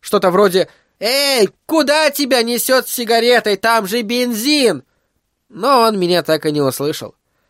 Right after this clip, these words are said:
Со всеми этими пожарными сиренами и машинами, что сталкивались на улице, ничего удивительного.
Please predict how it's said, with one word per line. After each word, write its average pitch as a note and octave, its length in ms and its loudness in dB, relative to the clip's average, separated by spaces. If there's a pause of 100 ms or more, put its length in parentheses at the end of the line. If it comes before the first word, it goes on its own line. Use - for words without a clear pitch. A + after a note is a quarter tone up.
(220)
Со - 200 -4
всеми G#3 260 0
этими E3+ 240 0
пожарными D#3+ 600 0
сиренами D3+ 560 -4
и B2+ 60 -4
машинами, D3+ 520 -6
что B2+ 280 -4
сталкивались B2 680 -2
на D#3 120 -2
улице, C3+ 540 -4
ничего G3 680 -4
удивительного. G#2+ 760 -6